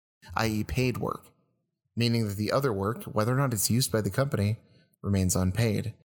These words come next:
This was the case back in nineteen ninety-six, and in some cases, companies use these unofficial translations without licensing the transcript from the translation groups,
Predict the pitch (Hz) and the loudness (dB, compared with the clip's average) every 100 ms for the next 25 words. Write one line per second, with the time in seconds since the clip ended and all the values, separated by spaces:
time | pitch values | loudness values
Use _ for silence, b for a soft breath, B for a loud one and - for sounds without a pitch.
0 | _ _ - 196 - 247 233 233 180 185 | _ _ 0 2 2 0 0 2 0 0
1 | 156 156 151 143 139 110 - - - - | 0 0 0 0 2 2 2 2 2 -2
2 | - - - _ _ - 135 147 170 175 | -2 -4 -6 _ _ -2 0 2 2 0
3 | 180 175 165 156 147 151 143 127 113 139 | 0 2 2 2 2 2 0 2 2 2
4 | 147 135 127 - 127 131 135 - 139 131 | 2 2 0 0 0 0 0 0 0 0
5 | 120 - 120 131 123 107 107 123 - 120 | 2 2 2 0 0 0 0 0 0 0
6 | 165 - 180 175 165 156 156 151 151 - | 0 0 0 2 2 0 0 0 0 -4
7 | 139 - - 135 147 - 139 131 135 - | -6 -4 0 2 0 0 0 0 0 0
8 | 113 104 104 - - | 0 0 -4 -8 -16